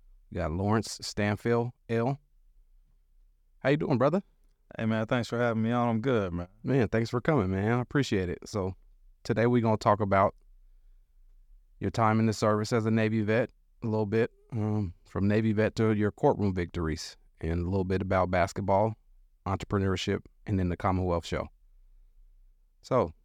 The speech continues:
Speaker 1: man, where, where you, tell, tell me where you from.
Speaker 2: Man, I was born in Portland, man.
Speaker 1: Born in Portland.
Speaker 2: I was born at O H S U, man.
Speaker 1: Nice.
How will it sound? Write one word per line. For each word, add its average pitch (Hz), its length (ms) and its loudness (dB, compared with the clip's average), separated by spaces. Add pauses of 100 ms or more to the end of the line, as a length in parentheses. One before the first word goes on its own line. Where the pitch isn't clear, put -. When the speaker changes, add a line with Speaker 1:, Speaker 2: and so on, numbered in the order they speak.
(160)
Speaker 1:
man, 92 300 -2
where, 135 360 -4
where 151 140 2
you, 151 60 0 (160)
tell, 165 160 2
tell 151 220 0
me 165 60 2
where 165 120 2
you 156 80 0
from. 123 260 0 (640)
Speaker 2:
Man, 101 140 -8
I 110 60 -2
was 113 120 -2
born 123 240 0
in 135 80 0
Portland, 147 540 0
man. - 100 -20
Speaker 1:
Born 107 180 0
in 120 60 0
Portland. 92 400 2 (100)
Speaker 2:
I - 60 -10
was 127 80 -10
born 135 300 -2
at 139 100 -2
O 139 160 0
H 135 160 -6
S 135 240 -4
U, 113 240 -6 (140)
man. 104 260 -14
Speaker 1:
Nice. 107 400 -2